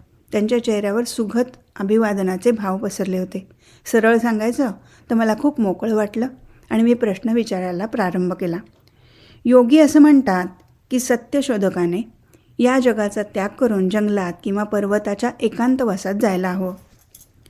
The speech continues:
आमच्या पाश्चात्य जगात असं केलं जात नाही. आमचं जीवन खूप वेगळं असतं. तुमचंही त्या योग्यांसारखंच म्हणणं आहे? महर्षी एका राजसी मुद्रेच्या ब्राह्मण शिष्याकडे वळले. त्यांनी महर्षींच्या उत्तरांचं भाषांतर करून मला सांगितलं,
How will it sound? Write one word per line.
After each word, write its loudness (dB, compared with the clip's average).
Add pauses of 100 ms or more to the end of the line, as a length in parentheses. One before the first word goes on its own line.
(580)
आमच्या 4
पाश्चात्य 0
जगात 2 (160)
असं -2
केलं 0
जात 0
नाही. -4 (340)
आमचं 4
जीवन 4
खूप 2
वेगळं 2
असतं. -4 (380)
तुमचंही 6
त्या 4
योग्यांसारखंच 2
म्हणणं 4
आहे? 0 (840)
महर्षी 4
एका 0
राजसी 0
मुद्रेच्या 0
ब्राह्मण 0
शिष्याकडे -4
वळले. -4 (800)
त्यांनी 4
महर्षींच्या -2
उत्तरांचं -4
भाषांतर -4
करून 0
मला -2
सांगितलं, -6